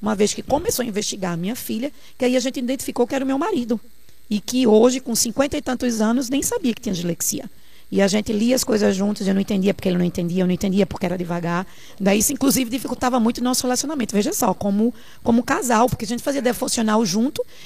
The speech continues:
e eu não tinha paciência. Porque enquanto ele tava lendo João três dezesseis, eu já tinha lido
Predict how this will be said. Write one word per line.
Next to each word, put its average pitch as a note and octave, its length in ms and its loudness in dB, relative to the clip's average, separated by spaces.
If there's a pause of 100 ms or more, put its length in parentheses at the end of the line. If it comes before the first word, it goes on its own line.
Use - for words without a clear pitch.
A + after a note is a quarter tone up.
e C4+ 40 0
eu C#4+ 80 6
não D#4+ 80 2
tinha D#4 180 2
paciência. D#4 680 2
Porque - 180 -4
enquanto D4+ 240 6
ele F4 100 0
tava C#4+ 200 0
lendo B3+ 160 2
João B3 180 4
três A#3 180 2
dezesseis, G#3 460 2
eu F#3+ 60 -2
já G#3 120 2
tinha A3+ 140 -2
lido G3+ 280 0